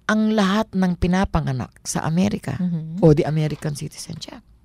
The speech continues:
Speaker 2: Mhm.
Speaker 1: Eh, ang kaya magulang niya, eh, mm,
Speaker 2: Parehong
Speaker 1: parehong
Speaker 2: Pilipino.
Speaker 1: Pinoy o kaya isa dun, Pinoy. Anong citizenship niya? Dalawa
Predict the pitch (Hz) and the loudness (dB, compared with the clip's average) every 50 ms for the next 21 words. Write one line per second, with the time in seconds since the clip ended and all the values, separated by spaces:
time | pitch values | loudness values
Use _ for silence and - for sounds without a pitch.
0 | - - 180 165 - 165 160 175 262 240 - 240 214 - 220 208 202 190 190 180 | -8 -8 -6 -6 -6 -4 0 2 2 2 2 0 0 0 0 0 2 2 0 0
1 | 175 175 170 160 170 170 165 160 165 160 160 160 160 - - 147 143 - - - | 0 0 0 2 4 4 4 2 2 0 -2 -2 -4 -4 -4 -6 -8 -8 -14 -20
2 | - - _ _ - - 151 147 139 147 - - - 208 196 190 196 214 208 196 | -20 -20 _ _ -10 -8 -6 -6 -6 -8 -8 -6 -4 -2 0 0 2 2 2 4
3 | 180 180 175 170 170 165 165 180 175 170 165 170 165 175 175 165 151 143 135 135 | 4 6 6 6 4 4 2 0 -2 -2 -2 -2 -2 -2 -2 -4 -4 -6 -8 -10
4 | 127 - - - 143 147 - 175 175 170 160 - - 135 139 - - 139 131 139 | -12 -16 -10 -8 -6 -4 -2 -2 -2 -2 -2 -4 -6 -10 -8 -8 -6 -4 -4 -4
5 | 139 131 131 127 - - - - - - _ _ _ 143 143 143 135 123 113 107 | -4 -4 -6 -10 -14 -18 -20 -20 -20 -20 _ _ _ 0 2 4 4 4 4 4
6 | 98 104 - _ - - _ _ _ - _ - - 370 370 254 202 180 - - | 0 -2 -6 _ -20 -20 _ _ _ -20 _ -2 0 0 0 0 -2 -2 -2 -2
7 | 165 151 - 143 - - 135 131 - - - - - - - - - - - _ | -4 -4 -4 -6 -6 -4 -6 -6 -6 -8 -10 -10 -12 -12 -12 -12 -12 -12 -18 _
8 | - - _ - - - 240 202 285 311 269 214 185 165 151 143 139 139 135 | -20 -20 _ -16 -8 -4 2 4 6 8 10 12 12 12 12 12 10 10 8